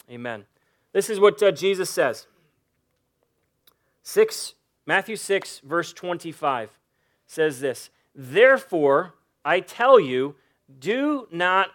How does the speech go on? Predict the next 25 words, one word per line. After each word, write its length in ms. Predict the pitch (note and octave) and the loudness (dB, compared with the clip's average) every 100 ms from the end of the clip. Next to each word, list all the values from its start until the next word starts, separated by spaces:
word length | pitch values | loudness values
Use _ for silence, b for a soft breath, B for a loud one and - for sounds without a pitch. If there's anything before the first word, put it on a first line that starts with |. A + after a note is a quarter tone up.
| C#3+ | -12
worry 680 | D#3+ A3 G3+ D3 C#3 C#3+ - _ _ | 2 6 8 6 2 -6 -14 _ _
about 580 | C3+ A#2 E3+ E3+ E3 - _ _ _ | -10 0 4 4 4 -2 _ _ _
your 520 | C3 C#3 C#3+ C#3 C3+ _ _ | -10 -4 -2 -2 -4 _ _
life." 400 | A#2 A2 D#2 _ _ _ _ _ _ _ _ _ _ _ _ _ _ | -8 -8 -10 _ _ _ _ _ _ _ _ _ _ _ _ _ _
Okay, 240 | D3+ E3 - _ _ | -4 -4 -6 _ _
just 160 | D#3 - | -20 -8
stop 280 | C#3+ C#3+ | -6 -2
right 220 | D3+ C#3+ C3+ | -2 -2 -6
there. 200 | G#2 - _ _ _ _ | -14 -14 _ _ _ _
Just 180 | F3+ F#3 | -12 -2
want 200 | A3+ A3 | -2 -2
you 60 | |
to 60 | A3 | -8
sit 280 | - G3 E3+ | -4 -2 -2
with 100 | D#3+ | -2
that 200 | D#3+ D3+ | -2 -2
first 260 | - F#3 - | -6 -8 -2
half 220 | F3+ E3+ | -2 -2
of 80 | E3+ | -6
the 60 | |
verse. 400 | C3 G2 - - _ _ _ _ _ _ _ _ _ | -12 -12 -14 -20 _ _ _ _ _ _ _ _ _
"Therefore, 960 | A2+ D3+ A#3 C4+ - F3+ D#3+ D3+ D#3+ - | -8 2 4 4 0 0 4 4 2 -2
I 140 | E3+ | -2
tell 380 | F3 - B3 B3+ | -4 -2 2 4
you, 380 | E3 B2+ C3+ | 2 -2 -6